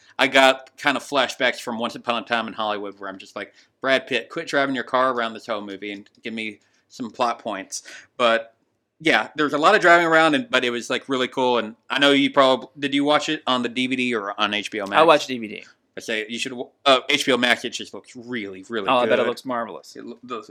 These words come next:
Speaker 1: it looks really good. Um, I also liked the,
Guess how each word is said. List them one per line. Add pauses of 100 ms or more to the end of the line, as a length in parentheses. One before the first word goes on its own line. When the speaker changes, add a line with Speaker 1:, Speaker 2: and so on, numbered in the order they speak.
Speaker 1:
it
looks
really
good. (420)
Um, (120)
I
also
liked
the,